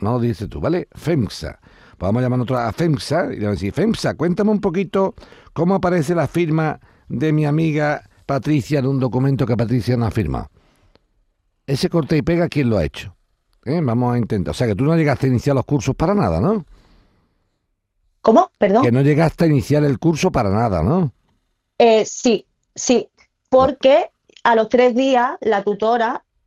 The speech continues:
Speaker 2: me, me, me incita con un mensaje de bienvenida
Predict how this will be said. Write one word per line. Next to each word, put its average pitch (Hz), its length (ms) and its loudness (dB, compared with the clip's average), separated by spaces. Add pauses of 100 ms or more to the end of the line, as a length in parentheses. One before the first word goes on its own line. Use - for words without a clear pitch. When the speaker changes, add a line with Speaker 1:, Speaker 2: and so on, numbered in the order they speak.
(240)
Speaker 2:
me, 220 480 0
me, 202 520 -2
me 214 160 -2
incita 247 760 -2
con 214 160 -2
un 220 120 0
mensaje 233 520 -2
de 202 120 -2
bienvenida 220 840 -2